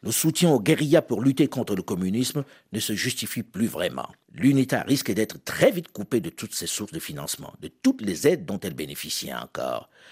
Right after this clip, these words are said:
Surtout que le nouveau slogan, la nouvelle politique des grandes nations pour le continent, est l'exigence de l'instauration de la démocratie.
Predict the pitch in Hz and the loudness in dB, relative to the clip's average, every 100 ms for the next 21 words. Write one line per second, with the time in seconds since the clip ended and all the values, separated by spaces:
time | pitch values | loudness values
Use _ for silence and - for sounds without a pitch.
0 | - - - 240 262 262 127 104 107 110 | -20 -6 -2 2 2 4 4 2 0 -2
1 | - 65 73 135 175 165 _ _ 139 147 | -4 -6 -6 -2 -2 -4 _ _ 2 4
2 | 170 - 123 120 101 90 123 131 90 87 | 4 4 2 0 -2 -2 0 0 0 -2
3 | - 104 80 64 - 80 - 92 120 139 | -2 -2 -4 -8 -10 -10 -8 -6 -6 -6
4 | _ _ _ 110 127 151 117 139 113 147 | _ _ _ -2 2 2 2 0 2 2
5 | 160 - 113 151 165 - 151 139 135 - | 2 0 2 4 4 4 4 4 4 2
6 | 170 175 87 - 147 107 80 - - 55 | 0 -2 -8 0 0 0 -2 -4 -4 -6
7 | - | -12